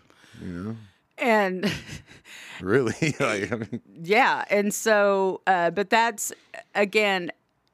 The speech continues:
Speaker 2: the, this, these next seventy-three days, seventy-two days are really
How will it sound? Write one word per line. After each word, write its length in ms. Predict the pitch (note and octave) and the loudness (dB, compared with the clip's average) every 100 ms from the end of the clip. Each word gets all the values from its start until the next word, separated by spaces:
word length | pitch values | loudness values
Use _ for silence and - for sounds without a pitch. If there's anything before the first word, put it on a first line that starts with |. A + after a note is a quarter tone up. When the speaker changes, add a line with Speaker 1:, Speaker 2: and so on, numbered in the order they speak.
| _ _ | _ _
Speaker 2:
the, 400 | F3 E3 E3 G#3+ F#3+ | -14 -4 2 2 2
this, 320 | F#3+ D#4 - | 0 0 -2
these 320 | F#3+ C4+ D4 | 0 2 4
next 340 | B3+ A#3+ B3+ - - | 2 2 0 -4 2
seventy-three 2000 | A3 A3 A#3 A#3 A3+ A3+ A3+ A3 A3 A3 G#3+ G#3+ G#3 G#3+ G#3 - - F#3+ G3+ G#3 G#3 | 2 4 0 0 -2 -2 -4 -4 -6 -6 -6 -6 -4 -4 -4 -6 -4 0 0 0 0
days, 540 | F#3+ F#3+ G3 G3 G#3 | 2 2 0 0 -4
seventy-two 800 | - F#3 F#3+ G3 G3 F3+ G#3 G3 | -2 -2 -2 -4 -8 -8 -8 -4
days 680 | F3+ E3+ F3 F#3 A3+ - - _ _ _ _ _ _ _ _ _ - | -2 0 -2 -4 -6 -10 -16 _ _ _ _ _ _ _ _ _ 2
are 480 | F#3+ F#3+ F3+ F3 F3 | 4 6 4 2 0
really 1000 | F3 F3 F#3 G#3+ G#3+ G#3 G3 F#3+ F3+ | -2 -4 -2 2 4 4 4 0 -4